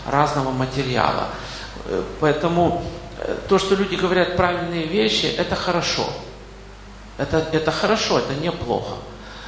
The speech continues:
Но это ещё не всё. И вот поэтому важность поместной общины, я считаю, никогда не утратит свою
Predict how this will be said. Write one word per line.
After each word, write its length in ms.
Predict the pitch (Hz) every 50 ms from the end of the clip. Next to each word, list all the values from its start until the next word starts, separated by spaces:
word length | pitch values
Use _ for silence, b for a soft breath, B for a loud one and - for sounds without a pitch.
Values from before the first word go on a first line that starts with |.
| B B B
Но 240 | 139 160 170 175 175
это 220 | 190 214 214 196 170
ещё 300 | 156 147 147 - - 180 170
не 80 | 165 170
всё. 340 | - - - - 123 120 120 120 - 120 120 - - - - - - - - - - - - - - - - - - - - - - - - - - - - - - - - - - - - -
И 440 | - 170 170 170 170 160 - 170 165
вот 180 | 156 170 -
поэтому 840 | - 185 190 214 233 233 226 220 185 165 156 139 131 131 135 - - -
важность 560 | 151 196 202 190 175 143 143 143 143 - -
поместной 560 | - 170 170 170 160 147 - - 160 151 151
общины, 380 | 151 - - - 208 226 214 180
я 160 | 147 139 127
считаю, 420 | 117 - - 131 - 139 131 127 135
никогда 480 | 151 156 135 156 156 151 156 180 190
не 160 | 196 180 160
утратит 500 | 156 143 143 156 156 170 170 - - -
свою 300 | - - 135 139 160 160